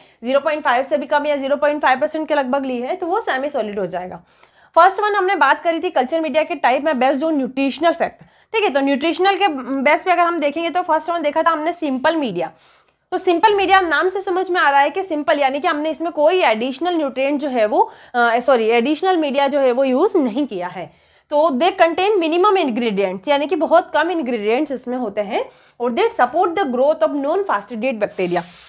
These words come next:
और ये क्या करता है, सपोर्ट प्रोवाइड करता है किसको, growth of non fastidiate, non fastidious bacteria की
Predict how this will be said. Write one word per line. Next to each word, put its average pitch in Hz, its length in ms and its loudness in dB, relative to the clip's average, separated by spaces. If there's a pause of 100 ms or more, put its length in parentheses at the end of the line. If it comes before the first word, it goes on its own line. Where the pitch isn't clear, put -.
(240)
और 226 120 4
ये 262 120 2
क्या 349 180 4
करता 339 280 4
है, 403 200 2 (260)
सपोर्ट 302 340 4
प्रोवाइड 349 420 2
करता 330 260 2
है 330 120 0
किसको, 359 380 -4
growth 262 540 0
of 523 60 4 (460)
non 415 260 0
fastidiate, 262 920 -2
non 294 500 2
fastidious 247 540 0 (360)
bacteria 233 460 2
की 320 360 -4